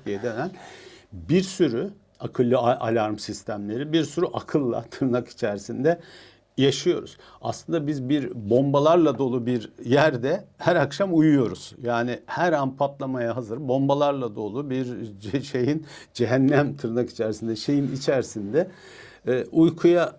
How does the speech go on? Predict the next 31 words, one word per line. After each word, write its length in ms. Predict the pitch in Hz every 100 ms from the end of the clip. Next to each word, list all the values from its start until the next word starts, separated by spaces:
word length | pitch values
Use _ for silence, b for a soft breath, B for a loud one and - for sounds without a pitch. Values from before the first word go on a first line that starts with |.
| -
e, 140 | 120 107 - - 98
dalıyoruz 500 | 131 120 123 127 151
ve 80 | 123
o 100 | 127
sırada 320 | 135 127 127
acaba 440 | 117 117 123 120
deprem 360 | 104 120 127 120
çantamız 480 | 117 117 113 123 117
yanımızda 480 | 120 117 110 107 110
mı 120 | 95
diye 200 | 123 123
düşünüyoruz. 580 | 110 123 117 113 92 98
Bu 80 |
da 80 | 107
ayrıca 340 | 104 107 107 107
insanların, 720 | 110 107 107 110 107 107 104
hani, 240 | 107 107 - -
bizim, 260 | 101 107 104 B B B B
e, 220 | 104 101
insanoğlunun 920 | 101 117 - 123 104 92 101 127 131 - 110
davranışı. 520 | 117 110 120 110 - 101
Çünkü 320 | 131 123 127
bunların 380 | 127 135 139 139
hepsi 580 | - 165 - - 117 - _ B B B
şu 240 | - - 202
ya 160 | 185
da 100 | 151
bu 100 | 127
nedenle, 420 | 117 98 98 - - - -
bazen, 540 | 123 143 156 156 143 - b b b
e, 60 | -